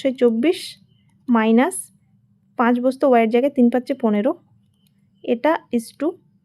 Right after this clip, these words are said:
X, বারো যোগ তিন পাঁচে পনেরো, এটার ভ্যালু দেখতে হতো one is to three আসছে কিনা। চব্বিশ থেকে পনেরো বাদ, তাহলে কত হবে?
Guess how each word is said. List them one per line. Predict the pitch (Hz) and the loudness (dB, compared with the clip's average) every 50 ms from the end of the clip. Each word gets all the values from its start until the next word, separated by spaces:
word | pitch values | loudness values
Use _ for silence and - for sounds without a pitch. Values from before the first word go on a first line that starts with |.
| _ _ _ _ _ _ _ _ _ _ _ - 269 240 | _ _ _ _ _ _ _ _ _ _ _ -2 -2 -2
X, | 247 - - - - - _ _ _ _ _ _ _ _ - 262 233 | -2 -6 -16 -16 -18 -20 _ _ _ _ _ _ _ _ -4 -2 0
বারো | 233 220 226 262 320 370 - _ _ _ _ _ _ _ _ _ - 226 226 | 0 2 2 2 0 0 -2 _ _ _ _ _ _ _ _ _ -6 -4 -2
যোগ | 240 277 294 - - | -2 -2 -2 -2 0
তিন | 254 233 226 233 | 0 0 0 0
পাঁচে | 233 233 - 269 247 | -2 -4 -6 -4 -2
পনেরো, | 240 214 202 196 196 196 - _ _ _ _ _ _ _ _ _ - | -2 -2 -2 -2 -4 -8 -10 _ _ _ _ _ _ _ _ _ -4
এটার | 254 247 302 302 277 | -2 0 0 0 2
ভ্যালু | 254 240 254 233 226 | 2 2 2 2 0
দেখতে | 220 226 - 247 | 0 0 -2 -2
হতো | 254 311 285 240 | 0 0 0 0
one | 220 220 226 | 2 0 0
is | 226 - | -2 -4
to | 277 254 | -6 -6
three | - 247 208 | -2 -2 -2
আসছে | 196 - - - 196 | -2 -4 -8 -10 -8
কিনা। | - 190 196 196 _ _ _ _ _ _ - | -8 -8 -8 -10 _ _ _ _ _ _ -2
চব্বিশ | 269 247 262 294 285 - | -2 -2 -2 -4 -4 -4
থেকে | 302 - 311 311 - | -4 -4 -2 0 0
পনেরো | 262 262 254 240 196 180 | 2 2 2 2 0 0
বাদ, | 175 175 - - _ _ _ _ _ _ _ _ - | -4 -6 -8 -14 _ _ _ _ _ _ _ _ -6
তাহলে | 254 247 254 254 | -4 -4 -2 -2
কত | 269 262 294 285 | -2 -2 0 0
হবে? | 285 269 285 | 0 0 -2